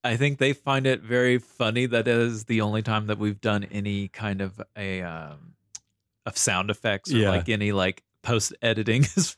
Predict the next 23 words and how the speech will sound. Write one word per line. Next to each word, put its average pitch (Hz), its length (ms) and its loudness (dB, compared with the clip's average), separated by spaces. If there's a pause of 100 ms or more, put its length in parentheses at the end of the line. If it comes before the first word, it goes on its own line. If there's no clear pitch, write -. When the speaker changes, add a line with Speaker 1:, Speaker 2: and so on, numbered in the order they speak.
Speaker 1:
far 127 180 2
as 107 120 -2
that's 101 260 -2
concerned, 127 400 -2
like 113 200 0
that. 101 320 0 (280)
Speaker 2:
I 147 160 0
Speaker 1:
They 151 100 4
just 175 240 0
find 160 200 0
it 147 100 2
very 135 320 2
amusing. 139 680 2 (160)
<laughs> - 160 -8
Speaker 2:
I 117 120 0
will 180 160 2
put 170 200 0
it 127 120 2
out 107 220 0
there. 85 340 2 (100)
If 131 420 0 (380)
we 127 300 2
get 117 560 0